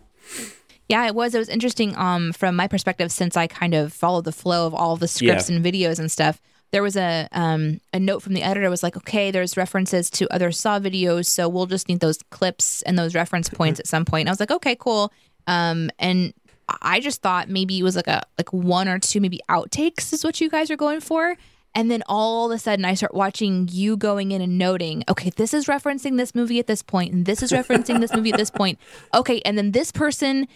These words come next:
Speaker 1: here's the I M D B link to this person." And I'm like, "Holy shit, what are they doing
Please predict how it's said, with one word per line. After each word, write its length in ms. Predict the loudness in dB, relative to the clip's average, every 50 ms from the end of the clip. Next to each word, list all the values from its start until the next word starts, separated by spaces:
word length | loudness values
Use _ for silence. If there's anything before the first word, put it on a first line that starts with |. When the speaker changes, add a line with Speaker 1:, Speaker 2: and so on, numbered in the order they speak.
| -18 -16 _
Speaker 1:
here's 380 | -6 -2 0 0 0 0 0 0
the 140 | -2 -2 0
I 180 | 0 0 0 0
M 200 | 0 0 0 0
D 180 | 0 0 0 0
B 220 | 2 2 2 2
link 260 | 2 2 0 0 -2 -2
to 120 | -2 -2
this 180 | 0 0 -2 -2
person." 440 | -2 -2 0 0 0 0 0 0 0
And 80 | 0
I'm 80 | 0 0
like, 160 | -2 -4 -6
"Holy 640 | -8 -12 -6 -2 0 2 2 2 0 -2 -4 -4 -2
shit, 520 | -2 0 0 0 2 2 0 0 0 -2
what 180 | -4 -4 -2 0 0
are 40 | 0
they 160 | 0 -2 -2
doing 300 | -4 -8 -8 -4 -2 0